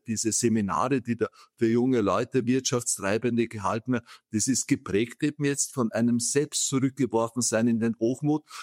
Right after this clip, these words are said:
in den Stolz auf das eigene Ich. Ich bin die, ich mache die beste Fassung meiner selbst aus mir. Ich, ich, ich, ja. Und die Folge davon ist einfach Einsamkeit.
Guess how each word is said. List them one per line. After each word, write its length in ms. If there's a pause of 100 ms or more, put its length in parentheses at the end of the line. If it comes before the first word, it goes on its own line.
in 120
den 140
Stolz 460
auf 120
das 200
eigene 380
Ich. 320
Ich 220
bin 160
die, 180
ich 160
mache 260
die 120
beste 420
Fassung 520
meiner 260
selbst 500
aus 220
mir. 120 (220)
Ich, 400
ich, 300
ich, 420
ja. 160 (300)
Und 240
die 80
Folge 400
davon 400
ist 160
einfach 260
Einsamkeit. 680